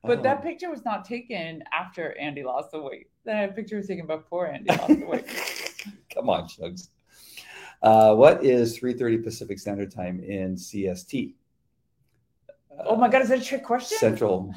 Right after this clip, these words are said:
Speaker 2: Standard Time,
Speaker 1: <laughs>
Speaker 2: Central. Uh, yeah,
Speaker 1: Two
Speaker 2: so
Speaker 1: hours.
Speaker 2: it's,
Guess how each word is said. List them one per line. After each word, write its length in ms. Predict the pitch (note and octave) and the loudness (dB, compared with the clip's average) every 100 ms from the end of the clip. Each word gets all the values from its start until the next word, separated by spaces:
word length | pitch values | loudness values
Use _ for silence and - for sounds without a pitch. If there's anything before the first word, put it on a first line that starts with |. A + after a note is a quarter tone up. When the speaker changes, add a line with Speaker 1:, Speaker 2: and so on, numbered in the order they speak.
| - A#3+ | -8 -2
Speaker 2:
Standard 300 | A#3+ F#2 F2 | -2 0 2
Time, 180 | E4+ - | 0 2
Speaker 1:
<laughs> 120 | - | -2
Speaker 2:
Central. 220 | - - A#4+ - _ | -2 -4 -6 -8 _
Uh, 400 | - A2+ A2+ A2 D3 | 2 6 8 8 8
yeah, 160 | F#3 | 8
Speaker 1:
Two 80 | E4+ | 10
Speaker 2:
so 40 | D4 | 8
Speaker 1:
hours. 240 | A#3 F3 | 8 2
Speaker 2:
it's, 120 | F3+ | -4